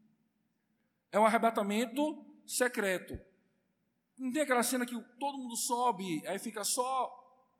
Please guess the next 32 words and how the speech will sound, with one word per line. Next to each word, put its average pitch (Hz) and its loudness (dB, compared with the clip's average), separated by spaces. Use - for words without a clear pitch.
a 190 2
roupa, 233 4
que 214 -16
vocês 214 -6
assistiram 220 -2
lá 226 0
na 240 2
Record 220 2
com 208 -8
o 175 -4
bispo 208 -4
Edir 185 -4
Macedo? 175 0
Lembra 202 -4
lá? - 2
Aquele 214 2
arrebatamento 202 4
lá, 202 4
subiu, 214 -4
tch, - -4
aí 196 -8
ficou 220 -2
a - 4
roupa 214 0
de - -14
todo 247 2
mundo. 214 0
E 202 -6
aí 233 -4
ninguém 233 -2
vai 277 0
ver. 170 -4